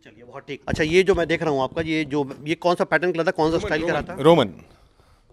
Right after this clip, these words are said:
Speaker 1: रोमन स्टाइल। देखिए, रोमन का एक ख़ास स्टाइल और एक पैटर्न हुआ करता था। रोगन-, रोमन ठीक वही है जो इंग्लिश क्लासिकल मूवीज़ में आपको जो नज़र आती होंगी चीज़ें,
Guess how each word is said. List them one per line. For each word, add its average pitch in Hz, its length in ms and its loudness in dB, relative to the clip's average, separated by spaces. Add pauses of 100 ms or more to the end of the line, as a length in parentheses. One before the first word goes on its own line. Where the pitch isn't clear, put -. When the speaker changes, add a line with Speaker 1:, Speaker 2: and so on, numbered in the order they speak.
(100)
Speaker 1:
रोमन 156 360 0
स्टाइल। 120 360 -6
देखिए, 147 220 -2
रोमन 143 380 -2
का 160 360 2
एक 165 140 -4
ख़ास - 420 2
स्टाइल 151 340 0
और 156 80 2
एक 147 120 -6
पैटर्न 143 260 0
हुआ 139 140 2
करता 131 200 -8
था। 147 80 -2
रोगन-, 139 540 -2
रोमन 147 300 0 (300)
ठीक 190 180 -2
वही 180 240 2
है 202 120 2
जो 185 120 -2
इंग्लिश 175 460 -6
क्लासिकल 190 720 0 (180)
मूवीज़ 160 380 -2
में 165 100 0
आपको 143 240 -4
जो 147 100 -4
नज़र 139 240 2
आती 143 200 -2
होंगी 127 180 -8
चीज़ें, 135 340 -6